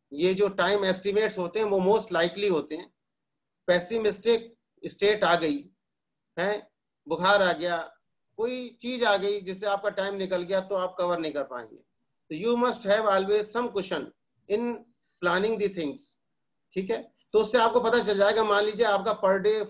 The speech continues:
forty five pages आ रहे हैं, तो forty five pages पढ़ना है आपको,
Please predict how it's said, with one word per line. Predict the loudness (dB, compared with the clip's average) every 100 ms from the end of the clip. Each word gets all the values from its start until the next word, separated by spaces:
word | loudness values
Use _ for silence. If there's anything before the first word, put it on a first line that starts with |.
| 0
forty | 0 -4 -2
five | 0 0 -2
pages | 0 0 2
आ | 0
रहे | 0 -2
हैं, | -6 -10 _ _ _ -14
तो | -8
forty | -4 -2 -2
five | 0 0
pages | 0 0 -2
पढ़ना | 0 0 2 2
है | 2
आपको, | -4 -6 -8 -16